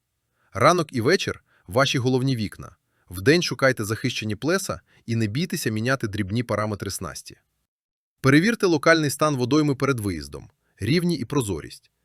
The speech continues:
Візьміть запас батарей і теплий напій. І нехай день принесе тишу на воді, чіткі удари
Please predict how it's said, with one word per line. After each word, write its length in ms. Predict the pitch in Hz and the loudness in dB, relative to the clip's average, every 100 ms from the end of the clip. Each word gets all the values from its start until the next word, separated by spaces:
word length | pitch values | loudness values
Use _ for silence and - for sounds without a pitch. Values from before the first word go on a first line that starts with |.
| _ _ | _ _
Візьміть 380 | 95 117 135 147 | -4 0 0 2
запас 300 | 120 - 120 | 2 2 0
батарей 440 | 101 110 131 180 - | 0 0 2 0 -2
і 80 | 120 | -2
теплий 360 | 135 127 135 | -2 0 -2
напій. 420 | 120 76 - - _ _ _ _ | -2 -6 -10 -20 _ _ _ _
І 100 | 120 | 0
нехай 300 | 123 113 120 | 0 2 2
день 240 | 101 156 165 | 4 2 2
принесе 400 | 123 120 - 120 | -2 -2 -2 -2
тишу 320 | 143 143 117 | -2 -2 -2
на 80 | 107 | -2
воді, 400 | 107 117 196 - _ _ | -2 -4 -6 -8 _ _
чіткі 360 | - 127 - 120 | -4 -4 -2 -2
удари 500 | 98 123 147 151 | 0 2 4 2